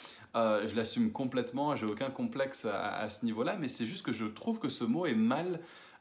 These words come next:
euh, utilisé. Euh, d'une part, moi, ça me gêne parce que, euh, moi, je veux toujours mettre l'accent sur le fait que dans le Nouveau Testament, le leadership d'église se fait en équipe.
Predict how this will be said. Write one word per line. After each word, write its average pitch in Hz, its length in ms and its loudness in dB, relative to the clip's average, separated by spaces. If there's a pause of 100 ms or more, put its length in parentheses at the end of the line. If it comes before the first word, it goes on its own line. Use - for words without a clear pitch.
euh, 113 200 6
utilisé. 135 680 -2 (420)
Euh, - 140 -8
d'une 147 280 -2
part, 220 240 6
moi, 190 160 4
ça 156 160 -2
me 135 120 2
gêne 185 320 0
parce - 260 -4
que, 131 360 -2 (360)
euh, 117 140 4
moi, 156 200 4
je 147 100 0
veux 135 160 -2
toujours 175 220 -4
mettre 151 240 -2
l'accent 147 340 -4
sur 135 160 -8
le 120 60 -6
fait 170 120 -4
que 131 100 -4
dans 117 120 0
le 110 80 2
Nouveau 143 240 2
Testament, 131 640 -2 (280)
le 117 120 0
leadership 139 600 -2
d'église 123 480 0
se 120 100 -4
fait 143 460 -2 (100)
en 120 260 0 (220)
équipe. - 520 -4